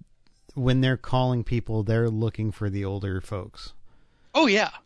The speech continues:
Speaker 2: definitely.
Speaker 1: because they're not, they're not as savvy with these phishing scams, and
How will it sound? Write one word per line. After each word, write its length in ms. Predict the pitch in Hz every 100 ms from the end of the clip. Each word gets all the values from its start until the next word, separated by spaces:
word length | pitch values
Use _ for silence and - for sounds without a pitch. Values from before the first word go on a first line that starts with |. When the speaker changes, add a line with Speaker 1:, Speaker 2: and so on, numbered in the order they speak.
| -
Speaker 2:
definitely. 420 | 240 240 139 -
Speaker 1:
because 440 | 123 113 123 110 98
they're 180 | 113 113
not, 440 | 113 110 110 107 -
they're 200 | 110 110
not 280 | 107 104
as 140 | 104 98
savvy 420 | - 101 101 101
with 180 | 98 95 -
these 220 | 113 98
phishing 500 | - 101 - 98 95
scams, 580 | - 95 92 92 92 90
and 420 | 90 90 90 87